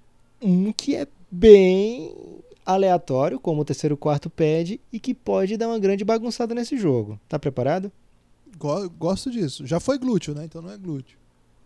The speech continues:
Speaker 1: Não é glúteo. Melhor draftado nascido no hemisfério sul. Pá, pá, pá.
Speaker 2: Caramba!
Speaker 1: <laughs> E aí exige daqui das pessoas, por exemplo, um grande conhecimento da vida pessoal desses jogadores, né? Porque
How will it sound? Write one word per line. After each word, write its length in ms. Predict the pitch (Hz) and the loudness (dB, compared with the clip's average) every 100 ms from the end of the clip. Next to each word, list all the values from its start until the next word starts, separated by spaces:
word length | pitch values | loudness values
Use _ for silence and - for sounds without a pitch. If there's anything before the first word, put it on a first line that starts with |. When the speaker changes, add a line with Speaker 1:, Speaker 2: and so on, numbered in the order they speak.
| - | -6
Speaker 1:
Não 220 | 127 139 | 0 0
é 60 | 151 | 2
glúteo. 360 | 143 127 - - - - | 2 0 -2 -18 -20 -14
Melhor 640 | 170 196 208 180 185 208 202 | 2 8 8 8 6 4 0
draftado 800 | 185 185 160 - 127 131 135 | -2 -2 -4 -6 -2 0 0
nascido 500 | 139 127 - 151 147 | -2 -4 -4 -4 -2
no 120 | 147 151 | -2 0
hemisfério 600 | 160 151 - 156 165 156 | 0 -2 -2 -2 0 -2
sul. 400 | - 135 120 104 _ _ - | -4 -4 -4 -8 _ _ -8
Pá, 240 | 220 214 - | -4 -4 -4
pá, 220 | 147 156 151 | -4 -4 -4
pá. 760 | 117 131 135 135 131 135 131 | -4 -2 -2 -2 -2 -4 -4
Speaker 2:
Caramba! 580 | 135 190 156 135 226 254 - | -4 -6 -6 -6 -6 -8 -12
Speaker 1:
<laughs> 1300 | _ _ _ _ _ _ - - - - - - - - - | _ _ _ _ _ _ -20 -10 -4 -4 -2 -4 -4 -20 -10
E 180 | - 269 | -2 2
aí 360 | 214 147 151 226 | 6 6 6 2
exige 840 | 339 403 208 143 123 143 196 180 123 | -2 6 6 6 2 0 0 0 0
daqui 380 | 117 113 123 | -2 -4 -4
das 240 | 110 113 - | -4 -4 -4
pessoas, 440 | 135 - 123 120 | -6 -4 -4 -4
por 140 | - 127 | -2 -2
exemplo, 440 | 120 131 127 143 - - - - | 0 0 -2 -4 -8 -20 -20 -4
um 100 | 190 | 0
grande 260 | 147 147 - | 4 4 2
conhecimento 500 | 208 202 247 160 214 | -2 -2 -2 -2 0
da 100 | 220 | 2
vida 240 | 139 160 | 4 4
pessoal 360 | 202 202 170 147 | 2 0 0 0
desses 220 | 170 196 | -2 -4
jogadores, 480 | 208 240 190 175 147 | -6 -2 0 0 0
né? 80 | |
Porque 400 | 160 202 - 185 | -4 -6 -4 -4